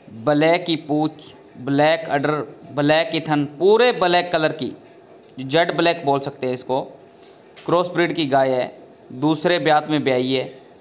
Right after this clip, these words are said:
ब्याई को दूसरा दिन है आज। अभी भी इसमें पन्द्रह से सोलह लीटर खींच तैयार है।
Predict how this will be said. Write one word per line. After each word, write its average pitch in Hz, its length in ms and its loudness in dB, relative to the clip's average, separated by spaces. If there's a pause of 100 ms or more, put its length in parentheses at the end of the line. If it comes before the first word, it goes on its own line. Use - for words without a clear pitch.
(180)
ब्याई 143 340 2
को 175 480 -2 (320)
दूसरा 156 360 0
दिन 143 180 2
है 135 120 2
आज। 127 180 2 (960)
अभी 160 200 0
भी 196 140 0
इसमें 190 440 -2 (300)
पन्द्रह 175 280 2
से 175 140 -4
सोलह 165 260 2
लीटर 165 260 -2
खींच 156 300 -4
तैयार 135 380 2
है। 135 220 -4